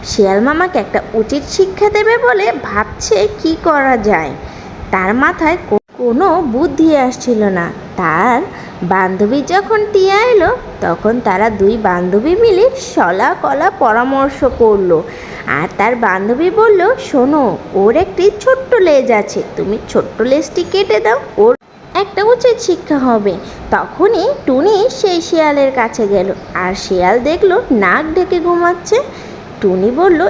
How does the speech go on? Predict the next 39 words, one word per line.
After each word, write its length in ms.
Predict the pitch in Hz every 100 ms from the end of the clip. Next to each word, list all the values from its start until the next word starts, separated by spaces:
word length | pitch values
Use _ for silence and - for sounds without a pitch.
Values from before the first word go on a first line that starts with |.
| -
"এই 180 | 320 392 381
লেজ, 280 | 269 190 - -
এই 140 | 349 381
ছোট্ট 240 | 403 403
লেজটা 360 | 440 440 466 453
আমি 140 | 339 339
কেটে 280 | 311 294 269
দিলাম, 320 | 220 185 147 95 -
নে 180 | 269 190 -
এবার 320 | 240 247 285
মজা 360 | 294 233 233 392
বুঝ 240 | 370 254 262 -
কেমন 320 | 240 226 220
লাগে।" 400 | 208 190 160 - - - - -
শিয়াল 360 | - 190 214
মামাও 340 | 277 311 339 359
তো 60 | 359
বলতে 300 | 339 349 -
লাগলো, 300 | 349 339 349 370 - -
"ওরে 240 | 196 311 339
বাবা, 320 | 320 320 320 302 151
ওরে 200 | 247 330
মা 200 | 349 320 311
গো, 300 | 320 320 294 -
কী 100 | 339
করলে 360 | 339 320 311 294 285
এই 140 | 339 349
টুনি, 320 | 330 311 302 277
আমার 380 | 147 233 277 302 302
কত 180 | 269 311
সাধনার 720 | 320 311 277 302 311 339 349 269 - - -
লেজ।" 340 | 247 254 220 160 - - -
তখন 300 | 214 208 240 285
থেকে 240 | 359 359 330
একটা 280 | 294 - 359
উচিত 300 | 226 214 247
শিক্ষা 360 | 262 349 - 415 403
পেয়ে 180 | 415 427
গেল 200 | 453